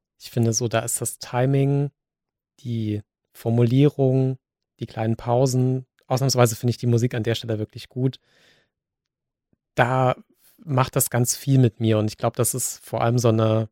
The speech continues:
emotionale Ebene, die mich da erreicht. Und durch diese emotionale Geschichte von dem Opa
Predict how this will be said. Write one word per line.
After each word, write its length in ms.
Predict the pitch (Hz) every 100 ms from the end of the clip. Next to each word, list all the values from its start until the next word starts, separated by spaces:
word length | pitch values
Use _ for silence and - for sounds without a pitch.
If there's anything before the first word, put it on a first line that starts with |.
| _ _ _ -
emotionale 680 | 131 117 - 123 110 147 160
Ebene, 500 | 147 151 156 170 190 _ _ _ -
die 80 |
mich 160 | 127 127
da 140 | 131
erreicht. 600 | 151 139 135 151 175 - _ _ _ _ _ _ _ _ _ _
Und 640 | 131 120 117 113 - - _ _ _ _ _ _ _
durch 300 | 127 131 -
diese 360 | - 123 117 -
emotionale 720 | 120 117 - 107 104 143 160
Geschichte 560 | 135 - 139 - 139 123
von 200 | - 117
dem 180 | 110
Opa 580 | 123 123 127 117 120 120